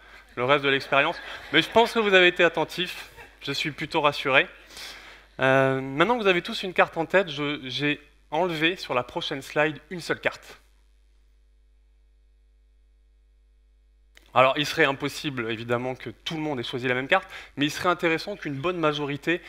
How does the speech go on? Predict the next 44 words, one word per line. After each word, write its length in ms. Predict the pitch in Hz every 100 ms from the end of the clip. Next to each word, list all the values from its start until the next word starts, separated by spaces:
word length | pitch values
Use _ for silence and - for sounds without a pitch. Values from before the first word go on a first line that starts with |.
| - _ -
ait 120 | 127
choisi 340 | - 147 147
la 140 | 139 123
carte 300 | 160 147 -
que 120 | 131
j'ai 140 | 131
enlevée. 320 | 123 117 160 - -
Alors, 160 | 120 131
je 60 | 135
vous 60 |
demanderai, 300 | 147 151 156
évidemment, 340 | 143 131 131 143
d'être 240 | 120 -
tout 140 | - 135
à 80 | 151
fait 160 | -
honnête. 400 | 143 117 - - - _ _ _ _ _
Et 80 | 127
si 340 | 131 - 202 180 - -
la 160 | 120
carte 580 | 131 - 165 - - - - _
que 80 | -
vous 80 | 127
avez 160 | 135 131
choisie 280 | 147 143
n'est 120 | 151 131
plus 180 | -
présente 540 | 214 180 147 143 135 - - - _ _
sur 220 | - 139
le 100 | 127
prochain 420 | 123 - 156 147
slide, 580 | 131 - 131 156 170 104 - _ _ _ _ _ _ _ -
je 80 |
vous 100 | 123
demanderai 360 | 135 135 139 147
de 40 |
vous 140 | 135 123
asseoir. 440 | 123 - 95 - -
D'accord ? 300 | 107 - 170 _ -
Alors, 140 | 101
on 40 |
va 100 | 101
voir 160 | 104 -
ça. 180 | -